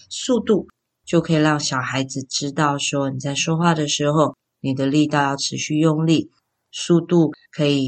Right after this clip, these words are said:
如果说话急的孩子，速度就可以让他练习怎么样叫做放慢一点。然后，呃，也可以让小孩练习他的肌肉持续在说词汇的时候，肌肉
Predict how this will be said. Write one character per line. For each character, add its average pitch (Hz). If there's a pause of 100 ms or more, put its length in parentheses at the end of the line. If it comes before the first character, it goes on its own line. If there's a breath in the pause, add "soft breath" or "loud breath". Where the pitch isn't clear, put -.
如 160
果 156
说 170
话 175
急 143
的 175
孩 156
子， - (220 soft breath)
速 -
度 156
就 151
可 139
以 143
让 139
他 139
练 147
习 131 (260)
怎 139
么 131
样 143
叫 143
做 135
放 165
慢 170
一 175
点。 170 (800 soft breath)
然 135
后， 143 (360 soft breath)
呃， 135
也 143
可 147
以 156
让 156
小 135
孩 123
练 147
习 131
他 139
的 131
肌 135
肉 135
持 -
续 156
在 151
说 160
词 151
汇 202
的 180
时 165
候， 160
肌 151
肉 151